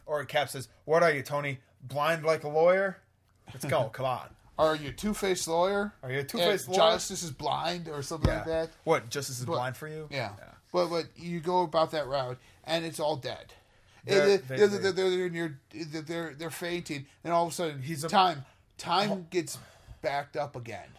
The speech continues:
Speaker 1: Well, I was gonna say, you see him sit there. He's gonna kill Cap, and out of nowhere, you just see, like, a magic shield appear in front of Cap, and
Speaker 2: Mm-hmm.
Speaker 1: he can't break it. He's like, <laughs> "You think this will stop me?"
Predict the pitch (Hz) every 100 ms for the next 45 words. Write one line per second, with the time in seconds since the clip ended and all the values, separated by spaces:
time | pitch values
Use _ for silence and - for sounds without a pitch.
0 | - 127 131 127 - 143 151 135 131 -
1 | 165 135 107 _ _ - 156 151 131 151
2 | 135 117 - - 170 131 123 143 120 123
3 | - 156 156 - - _ _ _ _ -
4 | 139 127 120 - 123 127 127 139 123 107
5 | 107 117 110 104 117 110 - - 120 110
6 | 101 117 110 104 107 98 127 117 110 107
7 | 98 107 120 131 127 98 - 127 139 131
8 | 107 104 - - _ _ _ _ _ _
9 | _ _ _ - 208 196 147 131 - _
10 | - 123 131 123 - 120 131 131 151